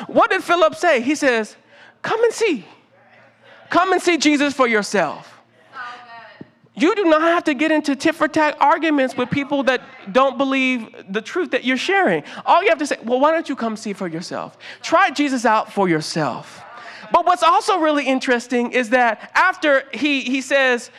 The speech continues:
um, "What good could come out of Nazareth?" many of us would be like, "Oh, well, I guess he's not interested.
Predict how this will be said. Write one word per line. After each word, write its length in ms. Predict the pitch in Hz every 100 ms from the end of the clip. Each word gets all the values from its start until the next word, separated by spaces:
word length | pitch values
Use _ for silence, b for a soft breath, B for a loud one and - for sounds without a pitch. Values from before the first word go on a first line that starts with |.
| B B
um, 400 | - 233 226 208 190 - - - - - _ _ _ -
"What 260 | 185 285
good 220 | 269 285 285
could 100 | 240
come 140 | 262
out 100 | 247
of 80 | 220
Nazareth?" 540 | 240 302 202 185 180
many 240 | 214 320 403
of 100 | 233
us 160 | 226
would 100 | 220
be 80 | 208
like, 180 | 208 190
"Oh, 160 | 226 262
well, 200 | 190 214
I 80 | 220
guess 200 | 214 220
he's 120 | 220
not 140 | 220
interested. 540 | 220 208 156 160 156